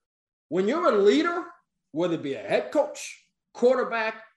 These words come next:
or manager, a supervisor, one of the first things you want to do is you want to remove all the excuses, all of them. So when you have an employee that says, "Hey, boss,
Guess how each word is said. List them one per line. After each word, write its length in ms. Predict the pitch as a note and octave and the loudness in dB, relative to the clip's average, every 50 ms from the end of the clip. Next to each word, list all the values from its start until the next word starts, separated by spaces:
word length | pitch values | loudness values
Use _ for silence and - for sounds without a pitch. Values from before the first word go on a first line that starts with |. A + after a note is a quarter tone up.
| _ _ _ _ - | _ _ _ _ -4
or 240 | F#3+ F3 E3+ D3 B2+ | -2 -2 -2 -2 -4
manager, 920 | B2 C3 D3 F3+ G#3+ A#3+ C4 C#4 C4+ A#3 - C4 C4 B3+ B3+ - - - _ - | -4 -4 0 2 2 4 4 4 2 2 0 -2 -4 -4 -4 -8 -12 -18 _ -10
a 140 | - D3+ C3+ | -10 -10 -8
supervisor, 1000 | - - - - - C#4 C4+ - B3 G3+ A3 A#3 A#3 A3+ A3+ G3+ A3+ A3+ G#3+ - - _ _ _ _ _ _ - | -8 -12 -12 -2 0 0 0 0 -2 -2 0 2 2 2 2 2 0 -4 -4 -6 -12 _ _ _ _ _ _ -4
one 160 | A3 D4+ E4+ | -2 0 0
of 80 | C#4+ | 0
the 80 | G#3+ E3 | 0 -2
first 460 | - - - - F4+ G#4 G#4 - E4 - | -6 -10 -6 0 2 2 2 2 0 -4
things 280 | D#4+ E4 E4+ D#4+ A#3 B3+ | -6 -4 -4 -2 0 0
you 80 | D4 | 0
want 200 | C#4 C4+ C4 B3 | 2 2 2 2
to 60 | G#3+ | 0
do 160 | F3+ E3 - - - _ _ _ _ _ _ _ _ _ _ _ _ _ _ - | 0 -2 -6 -6 -14 _ _ _ _ _ _ _ _ _ _ _ _ _ _ -2
is 220 | G#3 G3+ D3+ G3 | -2 0 2 2
you 100 | C#4 D#4 | 2 4
want 220 | D#4+ D4+ C4+ B3 | 4 4 4 4
to 60 | G#3+ F#3 | 4 4
remove 520 | G3 F#3+ F#3+ A3 A3+ A3 G#3 G3 - - - _ _ _ _ _ _ _ _ _ _ _ _ _ _ _ _ _ _ _ _ _ - | 2 2 4 4 6 6 6 4 2 -2 -12 _ _ _ _ _ _ _ _ _ _ _ _ _ _ _ _ _ _ _ _ _ -2
all 480 | D4 D4+ D#4 D#4+ D#4+ E4+ E4+ E4+ D#4+ | 2 6 8 8 6 6 4 0 0
the 140 | D#4 D4 C#4 | 2 2 2
excuses, 800 | C4 - - - - A#3 B3 A#3 G3 - - - - - - _ _ _ _ _ _ _ _ _ _ _ _ _ _ _ _ _ _ - | 0 -2 -4 -10 -6 -6 -6 -6 -6 -8 -14 -20 -20 -20 -20 _ _ _ _ _ _ _ _ _ _ _ _ _ _ _ _ _ _ 2
all 360 | B3+ C#4 D4 D4 C4 A3+ F3+ | 4 6 6 6 6 4 2
of 80 | C#3+ G#2+ | -2 -4
them. 140 | G#2+ - _ _ _ _ _ _ _ _ _ _ _ _ _ _ _ _ _ | -12 -20 _ _ _ _ _ _ _ _ _ _ _ _ _ _ _ _ _
So 320 | _ - - B3+ A3+ G#3 F#3 | _ -10 0 2 4 4 4
when 540 | F3+ G3 F#3+ F3 E3 D#3+ D#3 D3+ C#3+ - _ _ _ _ _ _ | 4 2 2 0 -2 -4 -6 -10 -14 -18 _ _ _ _ _ _
you 160 | E3 F#3+ G3 | -6 -4 0
have 180 | G3 G3+ F#3+ | 0 0 0
an 80 | E3+ E3+ | 0 -4
employee 540 | E3+ E3 - - G3+ G#3+ A#3+ C4 D4 C#4+ B3 | -8 -10 -8 -4 -2 0 2 2 0 0 0
that 180 | A#3 G#3+ G3+ | 0 -2 -2
says, 240 | G3+ - G3+ F#3 - | -2 -4 -4 -4 -2
"Hey, 140 | F#3+ G3+ G#3 | -2 -4 -4
boss, 500 | F#3+ F#3+ G3+ A#3 C4 D4+ E4 - - | -2 -2 -2 -2 -2 -2 -4 -8 -10